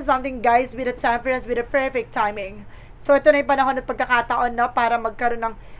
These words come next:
ah, panibagong eksena. No, kailangan mong kumalma. There is something, a turning back to your favor. May paalala lang sa'yo dito ng ating gabal.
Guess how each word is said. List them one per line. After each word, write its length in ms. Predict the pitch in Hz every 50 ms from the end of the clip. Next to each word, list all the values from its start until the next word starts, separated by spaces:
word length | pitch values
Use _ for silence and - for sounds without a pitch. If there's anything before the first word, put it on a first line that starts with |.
| - - -
ah, 180 | 233 233 233 233
panibagong 560 | - 277 254 262 208 233 233 233 226 240 247 - -
eksena. 800 | - - - - - - 214 190 190 185 185 175 170 185 185 -
No, 160 | - 214 226
kailangan 480 | - 262 240 226 240 226 226 233 226 208
mong 80 | 208 -
kumalma. 560 | 285 285 320 330 339 311 294 269 269 285 277 - - - - - -
There 160 | - 240 269
is 80 | 285 277
something, 480 | - 311 277 269 262 233 277 240 254 254
a 80 | 254
turning 480 | - 262 247 240 247 302 330 320 247 233
back 320 | 285 277 277 277 285 -
to 40 | 269 226
your 160 | 247 247 247
favor. 640 | - 320 320 320 320 247 269 277 277 269 277 285 - - - - - -
May 240 | - 262 277 294
paalala 560 | - - 277 240 247 247 247 247 240 233 233 233
lang 240 | 226 220 202 202
sa'yo 240 | - - 208 208 202
dito 180 | 185 180 - 233 190
ng 80 | 185 202
ating 240 | 190 196 226 226
gabal. 320 | 208 202 165 165 - -